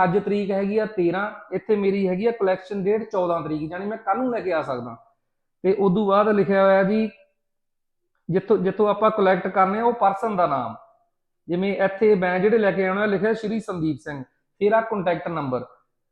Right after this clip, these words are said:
ਉਹਦਾ ਮੋਬਾਈਲ ਨੰਬਰ ਲਿਖਿਆ ਹੋਇਆ। ਕਹਿਣ ਦਾ ਮਤਲਬ ਉਹਨਾਂ ਨੇ ਆਪਣਾ ਨਾਮ ਲਿਖਤਾ, ਜਿਹੜੇ ਐਮਪਲਾਈ ਨੂੰ ਆਪਾਂ ਜਾ ਕੇ ਮਿਲਣਾ ਉਹਦਾ ਫੋਨ ਨੰਬਰ ਆ, ਫੋਨ ਕਰ ਲਓ, ਉਹਦੇ ਨਾਲ ਆਪਣੀ ਟਾਈਮ ਦੀ ਸੈਟਲਮੈਂਟ ਕਰ ਲਓ। ਜਿਵੇਂ ਮੈਨੂੰ ਚੌਦਾਂ ਤਰੀਕ ਮਿਲੀ ਹੈ, ਜਾਣੀ ਕੱਲ੍ਹ ਦੀ ਤਰੀਕ, ਅੱਜ ਤੇਰਾਂ ਤਰੀਕ ਆ, ਮੈਂ ਕੱਲ੍ਹ ਨੂੰ ਜਾਣਾ,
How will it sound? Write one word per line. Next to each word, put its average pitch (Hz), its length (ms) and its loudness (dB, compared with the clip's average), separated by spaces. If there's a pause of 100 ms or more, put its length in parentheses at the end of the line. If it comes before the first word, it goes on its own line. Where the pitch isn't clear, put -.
(600)
ਉਹਦਾ 220 220 2
ਮੋਬਾਈਲ 180 320 4
ਨੰਬਰ 147 200 -2
ਲਿਖਿਆ 135 260 -4
ਹੋਇਆ। 117 200 -8
ਕਹਿਣ 214 480 -4
ਦਾ 240 100 0
ਮਤਲਬ 208 340 0
ਉਹਨਾਂ 214 280 -2
ਨੇ 220 120 -2
ਆਪਣਾ 214 300 0
ਨਾਮ 160 300 -2
ਲਿਖਤਾ, 147 420 -4
ਜਿਹੜੇ 202 320 0 (180)
ਐਮਪਲਾਈ 180 340 -2
ਨੂੰ 220 140 -2
ਆਪਾਂ 190 160 -4
ਜਾ 180 160 0
ਕੇ 202 180 -4
ਮਿਲਣਾ 180 400 -4 (280)
ਉਹਦਾ 220 160 4
ਫੋਨ 175 240 -4
ਨੰਬਰ 180 240 -4
ਆ, 226 80 4
ਫੋਨ 196 320 -4
ਕਰ 180 200 0
ਲਓ, 190 340 -4 (220)
ਉਹਦੇ 185 160 0
ਨਾਲ 208 180 -2
ਆਪਣੀ 196 300 -2
ਟਾਈਮ 180 380 -2
ਦੀ 214 120 -4
ਸੈਟਲਮੈਂਟ 180 480 -4
ਕਰ 151 160 -2
ਲਓ। 120 260 -8 (320)
ਜਿਵੇਂ 165 240 -4
ਮੈਨੂੰ 196 260 -4
ਚੌਦਾਂ 190 300 0
ਤਰੀਕ 190 280 -4
ਮਿਲੀ 190 240 -2
ਹੈ, 190 40 0
ਜਾਣੀ 196 180 -6
ਕੱਲ੍ਹ 190 260 -4
ਦੀ 226 80 -6
ਤਰੀਕ, 165 320 -8
ਅੱਜ 175 120 -4
ਤੇਰਾਂ 165 280 -4
ਤਰੀਕ 139 320 -12
ਆ, 120 80 -10 (340)
ਮੈਂ 175 100 -6
ਕੱਲ੍ਹ 190 240 0
ਨੂੰ 226 100 0
ਜਾਣਾ, 175 340 0